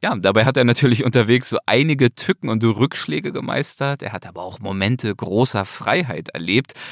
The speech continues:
ein ganz neues Lebensgefühl entwickelt für sich. Und von alledem und noch mehr wird er uns jetzt gleich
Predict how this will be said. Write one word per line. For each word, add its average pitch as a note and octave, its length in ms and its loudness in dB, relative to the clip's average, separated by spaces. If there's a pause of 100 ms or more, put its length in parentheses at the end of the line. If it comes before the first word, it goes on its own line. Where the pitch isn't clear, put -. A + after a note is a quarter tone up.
(180)
ein - 160 -16
ganz - 280 -2
neues C3 240 2
Lebensgefühl B2+ 580 -2
entwickelt F#2+ 440 -4
für G#2+ 140 -4
sich. B2+ 280 -4 (340)
Und G#2 300 -2
von - 240 -6 (100)
alledem A2+ 540 2
und G#2 240 -4
noch - 240 -10
mehr F#2+ 420 -6
wird F#2+ 240 -8
er - 140 -10
uns F2 200 -10
jetzt - 320 -16
gleich E2+ 440 -10